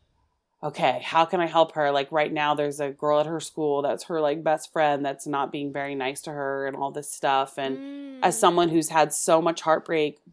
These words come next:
Speaker 1: with friendships, because as an only child, you put your,
Speaker 2: Mm-hmm.
Speaker 1: all of your love and energy into your friendships.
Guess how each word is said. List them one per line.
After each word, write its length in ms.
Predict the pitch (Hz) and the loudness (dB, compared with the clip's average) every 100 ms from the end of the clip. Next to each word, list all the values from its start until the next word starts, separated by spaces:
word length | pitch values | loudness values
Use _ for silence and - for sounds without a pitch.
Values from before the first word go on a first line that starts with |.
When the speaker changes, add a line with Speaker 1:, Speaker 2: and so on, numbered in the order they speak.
| - | 0
Speaker 1:
with 260 | 185 302 - | 2 2 -2
friendships, 840 | 160 143 135 - 127 135 - - | 0 0 0 -2 -2 -2 -4 -12
because 320 | - 170 175 | -10 -4 0
as 160 | 180 175 | 2 2
an 80 | 185 | 2
only 200 | 170 160 | 0 0
child, 540 | - 170 180 170 147 | -4 -2 2 4 2
you 140 | 151 185 | -2 -8
put 320 | - 165 208 | -6 -8 -6
your, 120 | 160 | -6
Speaker 2:
Mm-hmm. 80 | - - | -4 4
Speaker 1:
all 300 | 180 180 190 | 6 8 6
of 100 | 180 | 4
your 120 | 170 | 0
love 260 | 156 151 151 | 6 6 6
and 120 | 143 | -2
energy 360 | 143 143 135 | -4 -6 -6
into 240 | 127 123 - | -8 -10 -8
your 140 | 139 | -8
friendships. 540 | - 123 - - - | -6 -8 -8 -10 -10